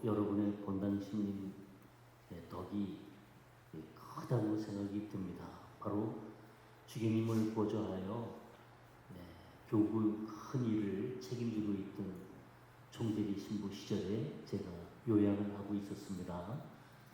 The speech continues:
기간으로 말하면 일 년 반 동안,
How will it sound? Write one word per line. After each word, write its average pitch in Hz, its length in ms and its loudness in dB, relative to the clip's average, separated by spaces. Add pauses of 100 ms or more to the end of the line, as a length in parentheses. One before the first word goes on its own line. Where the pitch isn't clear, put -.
(920)
기간으로 107 380 4
말하면 104 580 2
일 110 180 6
년 107 220 4
반 104 260 0
동안, 98 600 -2